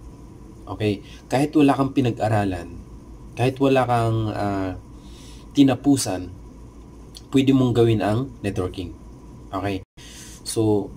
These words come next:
<clears throat> ang networking kasi, nakatatak sa Pinoy, sa lahat ng hindi nakakaalam ng networking, ang iniisip nila, scam kaagad, ah,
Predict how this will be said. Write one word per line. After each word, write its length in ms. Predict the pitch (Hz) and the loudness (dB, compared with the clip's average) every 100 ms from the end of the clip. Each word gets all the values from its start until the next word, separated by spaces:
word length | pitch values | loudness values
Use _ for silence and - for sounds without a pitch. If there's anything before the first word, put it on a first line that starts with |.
| - | -2
<clears throat> 1200 | 139 120 98 - - - - - - - - - | 0 0 -2 -6 -16 -20 -20 -20 -20 -20 -12 -2
ang 320 | 120 113 120 | 2 4 4
networking 480 | 123 127 123 113 117 | 2 2 2 2 2
kasi, 480 | 110 113 143 120 107 - - - - - - - - - - - - - - | 0 4 4 2 -2 -14 -20 -20 -20 -20 -20 -20 -20 -20 -20 -20 -18 -18 -8
nakatatak 400 | 123 120 117 110 | -4 -2 -2 -2
sa 160 | - 110 | -2 -2
Pinoy, 560 | - 110 113 110 101 - - - - | 0 2 4 2 -2 -8 -16 -20 -18
sa 240 | - - 113 | -8 -2 0
lahat 240 | 131 135 | 0 0
ng 160 | 147 135 131 127 120 117 117 | 2 2 2 0 0 0 2
hindi 160 | 131 | 2
nakakaalam 560 | 127 123 117 110 104 110 | 0 0 -2 0 0 0
ng 240 | 101 104 104 | 0 0 0
networking, 560 | 107 104 98 - 90 90 - - - - - - - - - | -2 -2 -4 -6 -12 -12 -16 -18 -20 -20 -20 -20 -20 -20 -4
ang 80 | 117 | 0
iniisip 400 | 117 110 107 104 | 2 2 0 0
nila, 240 | 104 104 | 0 0
scam 320 | - - 95 92 | -4 -4 -2 -2
kaagad, 560 | 95 95 101 98 - - - - - - - - - - | -2 -2 0 0 -2 -6 -14 -20 -20 -20 -20 -20 -16 -6
ah, 400 | 95 95 90 87 | -2 0 0 -2